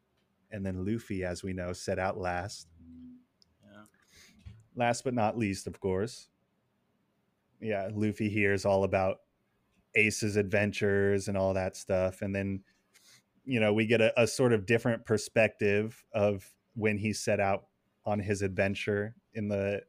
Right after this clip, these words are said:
Speaker 1: in the first chapter,
Speaker 2: Mm-hmm.
Speaker 1: which is kind of interesting. Uh,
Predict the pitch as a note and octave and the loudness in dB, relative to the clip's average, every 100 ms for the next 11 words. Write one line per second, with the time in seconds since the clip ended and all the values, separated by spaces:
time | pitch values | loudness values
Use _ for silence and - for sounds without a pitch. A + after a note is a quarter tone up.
0 | _ A#2+ G#2+ - A2 G#2 G#2 - - - | _ -4 -4 -4 -2 0 -2 -10 -16 -20
1 | _ _ - G#2+ G#2 - A#2 A#2+ B2 _ | _ _ 0 2 2 -2 -4 -4 -10 _
2 | _ _ G#2 G2+ F#2+ F#2+ C3+ - D#3 G#2 | _ _ -20 -20 -16 -6 -2 0 2 4
3 | G#2 G#2 - G2+ G2+ G#2 B2 _ _ _ | 2 0 -4 -4 -4 -6 -12 _ _ _
4 | _ _ _ _ _ _ _ _ _ _ | _ _ _ _ _ _ _ _ _ _
5 | _ _ _ _ _ _ _ _ _ _ | _ _ _ _ _ _ _ _ _ _
6 | - G#2+ | -6 -4